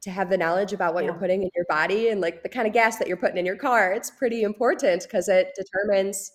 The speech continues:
Speaker 1: how you run.
Speaker 2: Yeah, and not to go back on the keto diet, but I just wanted to, like, briefly
Speaker 1: <laughs>
Speaker 2: mention, since you, since you brought that up, 'cause nobody knows,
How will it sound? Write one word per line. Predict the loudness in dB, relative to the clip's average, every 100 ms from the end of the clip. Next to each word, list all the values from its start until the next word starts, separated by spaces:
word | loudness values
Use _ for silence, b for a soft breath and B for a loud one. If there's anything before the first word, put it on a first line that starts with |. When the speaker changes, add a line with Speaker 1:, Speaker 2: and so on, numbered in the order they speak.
| _
Speaker 1:
how | -6
you | -4
run. | -2 0 -2 -6 _ _ _ _
Speaker 2:
Yeah, | -4 -2 -2 -2
and | -2
not | -2 -4
to | -2
go | -2 -2
back | -2 -4 -4
on | -6
the |
keto | -8 -6 -4 -2
diet, | -2 -2
but | -2
I | -4
just | -6 -10
wanted | -8 -6
to, | -6
like, | -8 -6
briefly | -6 -6 -4
Speaker 1:
<laughs> | -6 -6
Speaker 2:
mention, | -10 -10
since | -10 -10
you, | -10 -12 -14
since | -10 -8 -10 -8
you | -4
brought | 2 4 6
that | 8 8
up, | 6 2
'cause | -2
nobody | 0 0 0 -2
knows, | 0 2 2 0 -4 -8